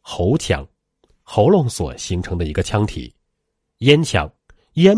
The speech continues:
部所形成的一个腔体；口腔，鼻腔，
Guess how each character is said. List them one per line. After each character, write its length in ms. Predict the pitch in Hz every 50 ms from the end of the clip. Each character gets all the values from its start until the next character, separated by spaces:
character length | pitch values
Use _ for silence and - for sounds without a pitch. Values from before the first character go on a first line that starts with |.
| 226
部 180 | 196 156 117 90
所 180 | - - 78 71
形 240 | - - 90 92 95
成 120 | - 90
的 80 | 87 85
一 60 | 80
个 100 | - 87
腔 240 | - - 107 107 110
体； 240 | - - - - _ _ _ _ _ _ _ _ _ _ _ _ _ _
口 320 | - - - 110 85 - 65
腔， 320 | - - - 117 117 120 - _ _ _ _ _ _ _ _ _ _ _ _ _ _
鼻 240 | - 98 110 175
腔， 300 | 180 - - 98 78 73